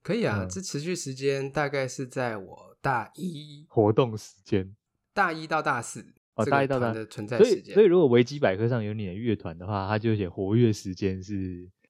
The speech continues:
Speaker 2: 呃，二零
Speaker 1: 二零
Speaker 2: 二零零八到二零一二。
Speaker 1: 啊，啊，啊，
Speaker 2: 差不多，
Speaker 1: 啊，
Speaker 2: 是不是？
Speaker 1: 对，对，对，对，对，
Speaker 2: 嗯。
Speaker 1: 对，对，差不多，差不多。<laughs>
Speaker 2: 然后那个维基百科上就会有一个地方写解散这样子。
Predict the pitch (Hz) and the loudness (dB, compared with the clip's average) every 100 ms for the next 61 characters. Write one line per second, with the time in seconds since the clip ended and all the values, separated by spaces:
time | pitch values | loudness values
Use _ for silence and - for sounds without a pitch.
0 | _ - 107 95 95 95 92 95 104 - | _ 0 2 4 4 2 0 -4 -8 -6
1 | - 156 123 107 95 95 104 - 147 127 | 2 6 6 2 -4 -10 -18 -6 -2 -2
2 | 113 107 101 123 170 127 113 110 104 107 | -4 -8 -10 2 4 4 2 0 0 2
3 | 107 107 117 113 98 98 104 101 92 92 | 2 2 2 2 0 -2 2 2 2 -2
4 | _ _ - 123 101 104 104 104 107 104 | _ _ -2 0 -2 -6 -10 -2 0 0
5 | 104 95 92 - 147 123 117 104 107 - | 0 -2 0 0 2 0 -2 -6 -8 -8
6 | 104 92 101 - _ _ - 110 123 117 | -6 -6 -10 -12 _ _ -4 -2 -2 -4
7 | 120 117 120 110 110 107 104 _ _ - | -6 -8 -8 -10 -10 -14 -14 _ _ -2
8 | 302 220 - - 110 135 135 117 101 101 | -2 -2 -4 2 2 2 2 4 4 4
9 | - _ _ 117 120 131 101 101 110 110 | -2 _ _ 2 4 2 2 0 -2 -2
10 | 113 95 95 98 101 101 87 - 90 80 | -2 -2 -4 -2 0 -2 -4 -4 -4 -2
11 | 110 87 90 92 87 95 | -2 -4 _ -20 -20 -20